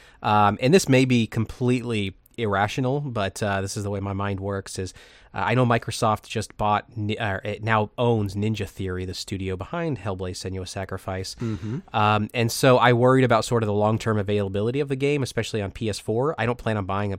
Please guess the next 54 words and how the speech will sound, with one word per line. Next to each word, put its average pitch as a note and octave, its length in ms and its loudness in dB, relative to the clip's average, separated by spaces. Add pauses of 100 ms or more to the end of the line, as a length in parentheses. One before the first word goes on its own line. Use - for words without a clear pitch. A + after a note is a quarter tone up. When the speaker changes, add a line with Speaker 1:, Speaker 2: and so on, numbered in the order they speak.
(120)
Speaker 1:
an G#2 100 -6
Xbox G2 400 -4
anytime G2+ 320 -4
soon, A2 320 -6
so G2 300 -6 (420)
I A#2 80 -4
kinda D#3 160 4
figured C3+ 300 2
if - 80 0
I G#2+ 80 4
wanted A#2 400 2
it A#2 80 -2
on A#2 120 2
P B2 160 -4
S B2 140 -2
four, B2 400 0 (380)
uh, G#2 400 4 (600)
I, A2+ 140 -8 (240)
you A#2+ 320 -6
know, G#2 160 2
now's, A#2 580 4
now's B2 320 4
a A#2 60 4
guaranteed A2+ 560 0
time, D3+ 440 2
whereas A2 280 0
in G#2 60 -2
the G2 80 -4
future, A2+ 420 -2
maybe G2+ 260 -2
it G2+ 80 -4
won't G#2 140 -6
be G2 80 -10
guaranteed G2 560 -4
so G#2+ 160 -2
much. A2+ 320 -4
So G2 120 -4
I G2 40 -2
went A#2+ 140 -2
ahead A2+ 140 -2
and F#2+ 60 -8
did G2+ 140 -6
that. G2+ 200 -2
I G#2 40 -4
s-, - 140 -6
I A#2+ 80 -2
was, A2+ 200 -4
I B2+ 100 2
was B2+ 120 0
holding E3 240 0
out B2 120 2
for G#2+ 80 -2
a G2+ 40 -4
physical G2+ 540 -4